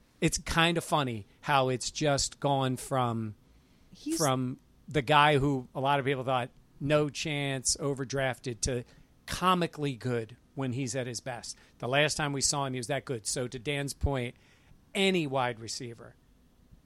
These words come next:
Speaker 1: would say, "I
Speaker 2: Well,
Speaker 1: wanna play with that guy."
Speaker 2: it just elevates everyone's game. I
Speaker 1: Yeah.
Speaker 2: mean, Josh Allen is the N F L's Twitter background.
Speaker 1: Yes.
Speaker 2: Like, a Buffalo Q B
Speaker 1: Right.
Speaker 2: ascending to that in
Speaker 1: Yeah.
Speaker 2: itself just says a lot.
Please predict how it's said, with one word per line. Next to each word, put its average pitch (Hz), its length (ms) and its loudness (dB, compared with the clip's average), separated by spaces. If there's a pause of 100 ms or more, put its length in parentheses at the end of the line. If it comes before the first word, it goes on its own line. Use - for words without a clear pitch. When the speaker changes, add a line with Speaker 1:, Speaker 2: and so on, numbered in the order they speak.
(160)
Speaker 1:
would 131 160 0
say, 123 260 -4 (280)
"I 131 60 -2
Speaker 2:
Well, 131 60 4
Speaker 1:
wanna 113 120 0
play 127 220 -4
with 113 120 -8
that 120 200 -8
guy." - 120 -8
Speaker 2:
it 208 80 -2
just 233 180 0
elevates 175 480 2
everyone's 143 480 -2
game. 90 360 -8
I - 100 -20
Speaker 1:
Yeah. - 140 2
Speaker 2:
mean, 190 80 4
Josh 208 300 8
Allen 233 220 4
is 180 160 -2
the 165 240 2
N 170 120 0
F 175 160 -2
L's 165 240 0
Twitter 175 360 4
background. 135 600 -6 (320)
Speaker 1:
Yes. - 440 -6
Speaker 2:
Like, 226 160 6
a 226 80 6
Buffalo 208 640 6
Q 220 300 2
B 180 520 0
Speaker 1:
Right. 135 320 -2
Speaker 2:
ascending 196 600 2
to 180 120 0
that 156 280 4
in 151 160 0
Speaker 1:
Yeah. 147 60 -4
Speaker 2:
itself 139 400 -2
just 147 200 -4
says 135 300 -4
a - 60 -8
lot. 127 320 -4